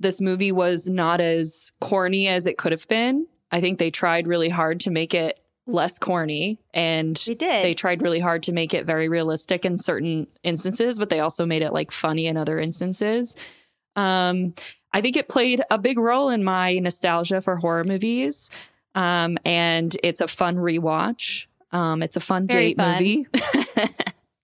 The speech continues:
Speaker 2: Yeah.
Speaker 1: Yeah. I don't think it's something that is, you know, changed the genre or, you know, is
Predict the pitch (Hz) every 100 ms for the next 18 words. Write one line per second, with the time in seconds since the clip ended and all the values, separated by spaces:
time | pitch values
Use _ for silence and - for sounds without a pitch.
0 | - 254 262 403 277 208 392 381 _ 208
1 | 185 196 - - - _ - 254 269 269
2 | 269 269 262 - 247 240 240 226 208 196
3 | - - 214 196 190 185 185 - - _
4 | _ _ _ _ 214 190 151 - - -
5 | 233 208 208 180 185 165 175 175 180 180
6 | 175 170 170 - 180 170 170 165 165 165
7 | 165 165 180 170 165 165 - - 175 175
8 | 160 -